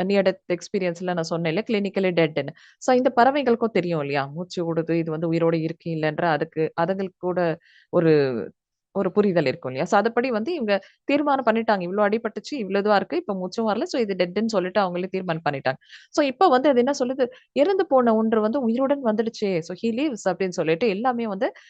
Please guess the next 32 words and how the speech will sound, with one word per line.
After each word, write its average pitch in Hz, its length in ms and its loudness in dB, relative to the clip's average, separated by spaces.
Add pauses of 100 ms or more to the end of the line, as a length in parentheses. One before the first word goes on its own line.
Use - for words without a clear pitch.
(180)
அந்த 226 180 2
கூட்டத்துல 240 440 2
இருக்கிறவங்களாம் 208 480 0
ஒரே 285 200 -2 (200)
ஆரவாரம் 202 440 0
பண்றாங்க. 185 360 -4
என்னமோ 214 300 -4 (100)
என்-, 175 160 -8 (140)
பாரு, 220 260 -2
பாரு, 208 220 2
ஸ்ட்ரேஞ்சான, 214 560 0 (380)
ஏற்கனவே 240 500 4
வந்து 220 280 2 (240)
ஒரு 196 200 0
சீகல் 233 360 -2
வந்து, 190 260 0 (440)
அ, 175 80 0 (100)
விங்ஸ 208 440 -2
வந்து 170 220 0
அதால 175 280 0 (320)
பறக்க 226 280 -2
முடியாத 190 480 0
ஒரு 160 180 0
நிலையில 196 400 -2
இருந்த 175 320 -2 (560)
ஒரு 190 140 4 (300)
பறவை 214 340 2
வந்து 196 220 -4
பறக்கும்போது 208 500 -4
அதுவே 208 260 2
ஒரு 202 120 0
அதிசயமா 175 500 -2